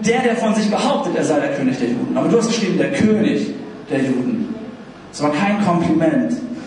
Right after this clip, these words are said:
Aber ich glaube, das, was uns manchmal so als Hohn und Spott um die Ohren fliegt, ist Gottes Chance, seinen Triumph auszufahren. Das, was eigentlich gemeint war als, "Ha, euer König hat ja super geklappt",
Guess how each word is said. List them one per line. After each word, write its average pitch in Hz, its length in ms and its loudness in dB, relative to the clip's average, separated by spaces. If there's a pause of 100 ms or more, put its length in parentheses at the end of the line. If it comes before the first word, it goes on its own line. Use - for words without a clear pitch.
(200)
Aber 170 100 0
ich 175 100 0
glaube, 214 240 2
das, 214 200 2
was 208 140 -2
uns 214 180 2
manchmal 196 340 2
so 180 100 0
als 147 260 2 (180)
Hohn 233 520 2 (460)
und - 140 -2
Spott 208 500 0
um 180 100 -2
die 175 120 2
Ohren 170 240 4
fliegt, 151 480 2
ist - 160 -8
Gottes 147 240 2
Chance, 151 500 0
seinen 139 200 0
Triumph 135 320 -2
auszufahren. 117 600 -4 (720)
Das, 220 240 2
was 214 140 2
eigentlich 220 280 2
gemeint 220 380 2
war 202 200 2
als, - 280 -4
"Ha, 208 280 0 (280)
euer 220 320 4
König 202 540 2
hat 190 120 0
ja 190 80 2 (100)
super 214 280 4
geklappt", 185 480 0